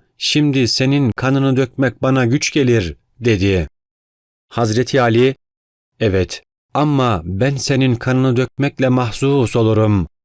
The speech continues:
Fakat sen de atından inip de benim gibi piyade olmalısın."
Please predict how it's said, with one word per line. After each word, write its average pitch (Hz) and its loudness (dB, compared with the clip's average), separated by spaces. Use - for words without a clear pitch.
Fakat 147 -4
sen 139 0
de 123 2
atından 139 0
inip 135 0
de 127 4
benim 135 0
gibi 131 0
piyade 127 0
olmalısın." 127 0